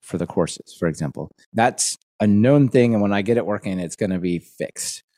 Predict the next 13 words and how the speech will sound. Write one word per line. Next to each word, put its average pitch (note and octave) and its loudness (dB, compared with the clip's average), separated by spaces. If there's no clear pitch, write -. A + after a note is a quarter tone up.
But - -2
other F3 6
people, G#2+ 2
they're B2 4
more C3 4
exploring G#2+ 0
ideas A2+ 2
and G2+ -2
especially A2 -2
exploring G2+ -2
data. D2+ -4
Like, F2 -4
"Hey, A#2+ 2